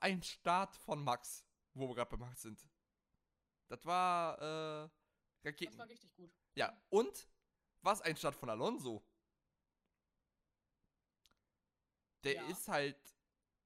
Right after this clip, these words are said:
Speaker 1: äh, ich muss mal grad gucken. Upp, upp, upp, upp. Nochmal Startaufstellung. Der ist halt von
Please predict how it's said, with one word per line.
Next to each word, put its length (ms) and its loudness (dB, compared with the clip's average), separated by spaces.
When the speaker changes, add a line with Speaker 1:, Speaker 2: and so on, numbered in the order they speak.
Speaker 1:
äh, 180 -4
ich 80 -14
muss 100 -16
mal 80 -14
grad 120 -16
gucken. 260 -18
Upp, 260 -18
upp, 140 -12
upp, 100 -16
upp. 240 -10
Nochmal 560 -12
Startaufstellung. 680 -14
Der 160 -2
ist 240 -6
halt 240 0
von 360 -4